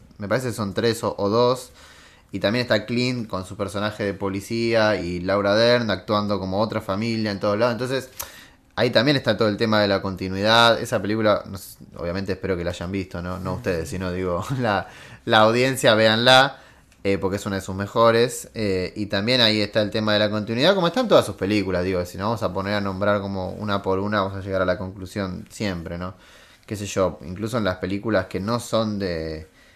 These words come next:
de acción, donde no hay ni un solo tiro, en Los Puentes de Madison es toda una película sobre el legado.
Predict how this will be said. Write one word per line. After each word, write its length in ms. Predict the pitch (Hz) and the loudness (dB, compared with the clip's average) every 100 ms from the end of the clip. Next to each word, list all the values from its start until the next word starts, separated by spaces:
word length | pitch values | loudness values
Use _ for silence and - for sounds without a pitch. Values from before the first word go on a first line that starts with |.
| _ - | _ -6
de 120 | 95 | -2
acción, 480 | 92 - - 98 87 | -2 -2 -4 -2 -2
donde 200 | 87 92 | -4 -4
no 120 | 104 | -2
hay 80 | 110 | -2
ni 120 | 107 | -2
un 120 | 104 | -4
solo 240 | 107 107 101 | -2 -2 0
tiro, 440 | 101 87 85 82 - | -2 0 -2 -4 -10
en 240 | 87 87 | -8 -6
Los 140 | 90 | -6
Puentes 340 | - 107 104 101 | -4 -4 0 0
de 80 | 101 | 2
Madison 540 | 110 123 120 - 101 | 2 2 0 -4 -6
es 160 | 90 - | -6 -8
toda 180 | 101 | -4
una 180 | 98 92 | -2 -4
película 300 | 95 95 95 | -4 -4 -4
sobre 220 | 87 87 | -4 -4
el 80 | 87 | -2
legado. 500 | 92 120 107 87 85 | 2 4 4 2 -4